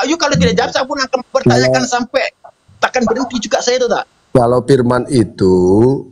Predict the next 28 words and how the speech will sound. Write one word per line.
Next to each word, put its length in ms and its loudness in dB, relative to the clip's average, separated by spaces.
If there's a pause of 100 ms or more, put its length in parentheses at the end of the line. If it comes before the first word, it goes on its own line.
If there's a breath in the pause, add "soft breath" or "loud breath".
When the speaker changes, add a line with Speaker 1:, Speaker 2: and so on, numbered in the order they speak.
(120)
Speaker 2:
didengar. 420 2 (160)
Speaker 1:
Sudah 180 0
yang 140 -4
saya 100 -10
tanyakan. 880 -4
Speaker 2:
Ya, 160 2
ini 120 -6
Speaker 1:
Bagaimana 200 4
Speaker 2:
saya 160 2
Speaker 1:
kamu 80 -2
Speaker 2:
jawab. 160 2
Speaker 1:
wujud 200 -2
Speaker 2:
Ah, 120 -2
Speaker 1:
rohmu? 200 -6
Speaker 2:
capek 340 2
juga 300 2
orang 160 0
Malaysia 420 2
nih. 200 4 (280)
Nanya 400 0
Speaker 1:
Ah, 60 -4
Speaker 2:
panjang 440 2
Speaker 1:
sudah, 300 0
you 60 2
Speaker 2:
banyak. 100 0
Speaker 1:
jawab 220 0
pertanyaan 280 -2
saya. 260 -2